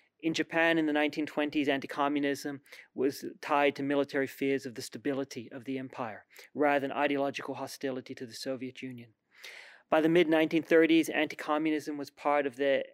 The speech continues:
was part of the anti-Comintern Pact with Germany and with National Socialist Germany and Mussolini's Italy. And later, the New Order reformers strive to overthrow the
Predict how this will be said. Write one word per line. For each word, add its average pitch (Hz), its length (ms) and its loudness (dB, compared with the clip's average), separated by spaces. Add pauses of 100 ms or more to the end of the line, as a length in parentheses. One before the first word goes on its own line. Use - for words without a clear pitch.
(280)
was 143 260 -2
part 147 340 2
of 131 80 -2
the 139 100 -4
anti-Comintern 139 800 -4
Pact 117 320 -12
with 123 120 -16
Germany 139 500 -4 (360)
and 139 520 0
with 147 100 -4
National 147 320 0
Socialist 139 420 -2
Germany 139 540 -2
and 135 460 -8
Mussolini's 139 600 -6
Italy. 120 360 -10 (600)
And 151 140 0
later, 156 540 6
the 147 100 -4
New 156 220 4
Order 147 200 4
reformers 139 580 -2
strive 139 500 0
to - 80 -8
overthrow 139 600 -4 (300)
the 139 280 -2